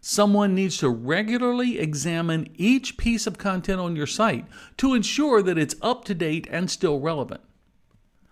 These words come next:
Someone needs to examine each of your products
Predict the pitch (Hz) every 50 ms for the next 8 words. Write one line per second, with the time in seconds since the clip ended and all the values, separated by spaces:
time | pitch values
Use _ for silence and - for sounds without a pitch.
0 | _ _ _ _ _ - - - - 226 311 330 277 151 113 131 180 180 139 123
1 | 143 151 123 - 151 143 131 127 113 139 151 160 165 165 151 139 - - 214 254
2 | 254 254 - 240 175 175 165 165 - 226 254 269 233 - - - - -